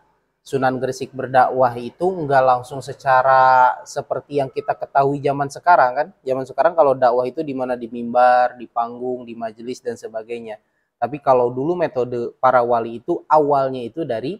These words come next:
berda-, dari berdagang. Mereka memang tujuan daripada ke Indonesianya memang untuk ber-, berdagang, tapi melihat potensi masyarakat yang ada di Indonesia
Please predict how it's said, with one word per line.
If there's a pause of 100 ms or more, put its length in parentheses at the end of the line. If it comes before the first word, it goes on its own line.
berda-, (400)
dari
berdagang. (320)
Mereka
memang (480)
tujuan
daripada
ke
Indonesianya
memang
untuk
ber-, (300)
berdagang,
tapi
melihat
potensi
masyarakat
yang
ada
di
Indonesia